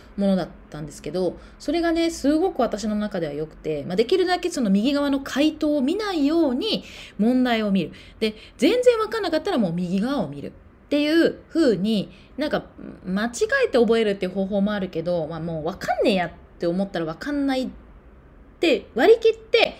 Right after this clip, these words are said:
回答を見るっていうのを繰り返し繰り返し、何回も五回転ぐらいかな、やってましたね。で、社労士試験も科目数が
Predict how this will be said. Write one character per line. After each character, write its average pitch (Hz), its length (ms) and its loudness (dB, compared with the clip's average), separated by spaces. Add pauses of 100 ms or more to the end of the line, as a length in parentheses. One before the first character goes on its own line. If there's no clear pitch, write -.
(180)
回 214 220 -4
答 196 120 -4
を 185 60 -2
見 185 120 -2
る 165 80 -2
っ 143 40 -4
て 160 160 -10
い 160 40 -6
う 156 40 -6
の 147 120 -12
を 147 40 -12
繰 233 140 -6
り 262 100 -4
返 262 180 0
し 262 100 -8
繰 262 100 -4
り 240 80 -4
返 240 220 0
し、 247 320 -2 (340)
何 240 320 -2
回 269 140 -2
も 190 100 -2
五 - 100 -14
回 214 200 -8
転 294 180 -4
ぐ 339 120 -4
ら 370 100 2
い 269 60 0
か 180 120 -12
な、 160 240 -8
や 160 120 -12
っ - 40 -18 (360)
て 202 100 -4
ま 202 120 -2
し - 80 -14
た 147 100 -14
ね。 165 260 -10 (420)
で、 185 180 -2
社 196 140 -10
労 349 180 0
士 403 140 0 (280)
試 - 120 -8
験 302 280 2
も 175 240 -2
科 - 140 -6
目 359 240 2
数 226 320 -2
が 180 320 -4